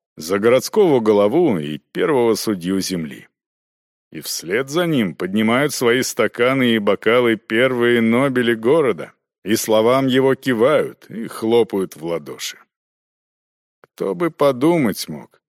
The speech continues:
что четырнадцатилетний мальчишка, который от нищеты пошёл в солдаты, через двадцать лет окажется на этом месте. Да никто, кроме самого мальчишки.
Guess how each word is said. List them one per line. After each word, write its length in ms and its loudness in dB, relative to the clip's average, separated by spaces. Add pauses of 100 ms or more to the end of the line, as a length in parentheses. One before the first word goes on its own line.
(140)
что 260 -10
четырнадцатилетний 1160 -2
мальчишка, 760 -2
который 380 0
от 140 -4
нищеты 580 -2
пошёл 460 -2
в 40 -14
солдаты, 840 -2 (520)
через 340 -10
двадцать 560 -6
лет 320 -2
окажется 680 -2
на 220 0
этом 260 -4
месте. 600 -12 (640)
Да 200 -6
никто, 580 -12 (460)
кроме 400 2
самого 520 0
мальчишки. 680 -12